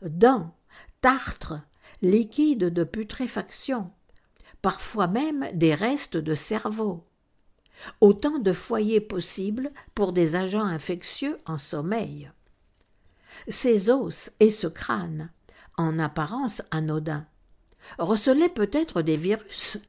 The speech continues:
qui sommeillaient, tant qu'ils étaient dans le sous-sol humide des catacombes. Que se serait-il passé s'ils avaient été exposés dans une ville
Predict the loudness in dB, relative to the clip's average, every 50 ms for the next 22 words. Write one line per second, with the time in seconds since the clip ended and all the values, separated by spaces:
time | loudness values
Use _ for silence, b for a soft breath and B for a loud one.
0 | B B B B B B 4 4 4 6 6 4 4 4 2 0 0 0 0 0
1 | 0 -2 -4 -10 _ _ _ B B B B B B _ _ 4 4 4 2 0
2 | -2 0 0 2 2 2 0 0 0 0 0 -2 -2 0 0 0 -2 -2 0 0
3 | 0 2 2 2 0 0 0 -2 -4 -6 -4 -4 -2 -2 -2 -2 -4 -4 -2 -2
4 | 0 0 0 0 0 0 0 0 0 0 0 0 -2 -2 -2 -4 -6 -6 -6 -10
5 | -10 -12 -14 -12 -10 -10 -8 -10 -10 -12 -14 _ _ _ _ _ _ _ _ _
6 | _ _ _ _ _ _ _ _ -20 -20 _ _ _ _ _ 4 4 4 4 0
7 | -2 -4 -4 -4 -6 -6 -6 -6 -6 -8 -10 -10 -8 -8 -6 -6 -6 -8 -10 -10
8 | -10 -8 -8 -8 -6 -6 -6 -6 -8 -12 _ _ B B B B B B -4 0
9 | 2 2 2 2 2 2 2 4 2 2 0 0 -2 -4 -6 -4 -2 -4 -4 -4
10 | -6 -10 -6 -4 -2 -2 -2 0 -2 -2 0 0 2 2 2 2 0 0 0 0
11 | 0 -2 -2 -2 -2 -2 -2 -4